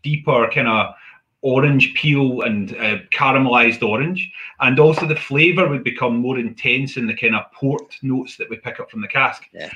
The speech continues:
Speaker 1: So when we made this whiskey fourteen years, we were really trying to keep the distinction, keep the perfect flavour, and keep the brilliant balance that's always existed in Keen to Ruban. So these days, really,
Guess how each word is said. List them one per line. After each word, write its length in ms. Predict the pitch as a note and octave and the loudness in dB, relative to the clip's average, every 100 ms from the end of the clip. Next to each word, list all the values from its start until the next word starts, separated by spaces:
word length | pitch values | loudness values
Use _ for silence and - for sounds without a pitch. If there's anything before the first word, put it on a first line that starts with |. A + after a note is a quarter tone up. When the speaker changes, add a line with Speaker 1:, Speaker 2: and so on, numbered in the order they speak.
| - | -12
Speaker 1:
So 140 | - C#3 | -2 2
when 180 | D#3+ | 4
we 160 | E3 G3 | 4 6
made 340 | F#3 A3+ - | 6 4 2
this 200 | D3+ - | 0 -2
whiskey 280 | D3 C3+ B2 | -6 -6 -8
fourteen 540 | - C#3+ C#3 C#3 A#2+ A#2 | -6 -6 -4 -4 -4 0
years, 460 | F3+ G#2+ F#2 - _ - - _ | 2 2 -4 -14 _ -20 -20 _
we 100 | B2+ | -2
were 160 | C3+ B2+ | 0 0
really 320 | B2 F3+ G3 | 2 2 2
trying 320 | - D#3 D3 - | 2 2 2 0
to 300 | C3 A#2+ A2+ _ _ _ - | 0 0 -2 _ _ _ -8
keep 420 | - F#3+ F#3 - - - | 0 0 0 -8 -14 -6
the 80 | A2+ | -4
distinction, 1080 | A#2 - - C#3 C#3 - F3 E3+ E3+ D3+ _ _ | -4 -6 -2 -2 0 2 2 2 0 -6 _ _
keep 280 | - E3+ E3 | -4 -4 -4
the 140 | C#3 - | -10 -4
perfect 500 | C#3+ D3+ D3+ C#3 - | 0 0 0 -4 -6
flavour, 560 | B2+ B2+ C#3 C#3+ C#3 | -2 2 2 2 2
and 200 | - A#2 | 0 -4
keep 220 | D#3+ D3+ | -4 -4
the 240 | B2+ A2+ G#2+ | -4 -4 -4
brilliant 580 | A#2+ B2 D3 D3+ C#3 - | 0 2 2 2 -2 -2
balance 520 | A#2 A#2 C3+ B2 - | 0 2 0 -2 -4
that's 240 | B2+ A#2 - C#3 | -6 -6 -6 0
always 360 | C3 C3+ C3+ | 2 2 0
existed 520 | G#2 A2+ B2 - A2 | -4 -2 -2 -2 -6
in 120 | A2+ A2 | -6 -4
Keen 220 | B2+ A#2 | -4 -4
to 80 | A2+ | -4
Ruban. 480 | G#2+ G#2+ A2+ A2 - _ - _ | -2 0 -2 -4 -12 _ -20 _
So 100 | - | -6
these 420 | A2+ D#3+ A3 G3+ | -2 2 2 2
days, 360 | D3 A2 G#2+ - - _ _ | 2 2 2 -4 -16 _ _
really, 560 | C3+ G3+ F#3 C3+ - | 2 4 6 2 -2